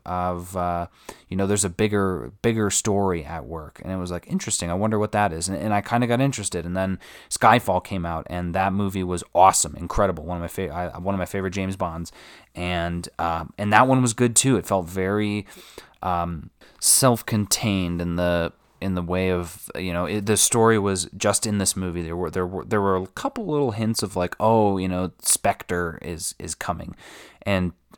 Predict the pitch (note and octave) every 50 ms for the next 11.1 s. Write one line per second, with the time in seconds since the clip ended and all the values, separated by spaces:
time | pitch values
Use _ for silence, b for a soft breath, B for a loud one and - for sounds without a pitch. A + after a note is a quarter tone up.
0 | _ _ A#2+ B2+ C3 C3+ A#2+ G#2+ A#2 B2+ D3+ E3 E3+ E3 F#3 D#3+ A2+ A2+ A2 G#2+
1 | F#2 F2+ - - G2+ G2+ F#2 F2+ E2 - F#2 E2+ E2+ E2+ E2+ F2 E2+ E2+ F2 E2
2 | - - A#2 G#2 G2+ - - F#2+ F#2+ F2+ - - F2 E2+ E2+ F2+ - G#2 G2 F#2
3 | G2 F#2+ F#2 E2+ G2 F#2+ F2+ F2+ F2+ F2+ B B B B B B B B - -
4 | G2+ A2 B2 C3 B2 C#3+ C#3+ C#3+ C#3+ C#3 A#2 A#2 C3 C#3 C3+ C3 B2+ B2+ B2+ -
5 | C#3 C3+ B2 A2 A2+ C3+ C#3 D3 D#3 C3 A2 B2 D#3 F#3+ D#3 A2 F#2 E2+ G2+ G2
6 | F#2+ F#2+ F#2+ G#2 G#2 G#2 G2+ - G#2 F#2 - G#2 F#2+ F2+ F#2+ F#2+ G2 G#2 G#2+ A2
7 | G2 G2+ F#2 - - _ _ G2 G#2 G2+ F#2+ G#2 A2 G2 - F#2 F#2+ G2 - -
8 | - G2 G2 F#2+ - - G2+ G2 F#2 G#2 G#2 F#2+ F2 F#2 F#2+ F#2 G#2 F#2 F#2 F2+
9 | F2+ E2+ F#2+ - - F#2 F2 E2+ E2+ - - - F2+ F2 F2 F2 F#2 E2+ E2+ -
10 | - G2 F#2+ F#2 F#2 F#2 F2 - - - - G2+ G2 G2 F#2+ F#2 F2 - - -
11 | F2+ D#2+